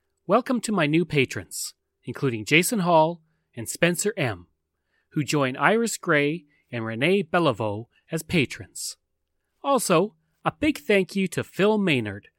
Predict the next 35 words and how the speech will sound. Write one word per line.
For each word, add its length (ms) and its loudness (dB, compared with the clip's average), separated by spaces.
another 360 0
patron 440 -2
of 60 -12
the 60 -6
show 440 -2
whose 120 -6
support 600 0
is 160 -6
greatly 480 -2
appreciated. 760 -4
And 100 -2
let 60 0
me 100 0
apologize 680 0
in 80 0
advance, 680 -4
as 140 -6
it's 120 -6
a 60 -8
very 300 0
windy 400 -4
day 260 -2
here 240 -6
where 220 -6
I 100 -8
am, 320 -8
and 100 -6
you 60 -10
can 100 -6
hear 240 0
the 100 -4
chimes 520 -2
in 80 -4
the 80 -4
background. 640 -10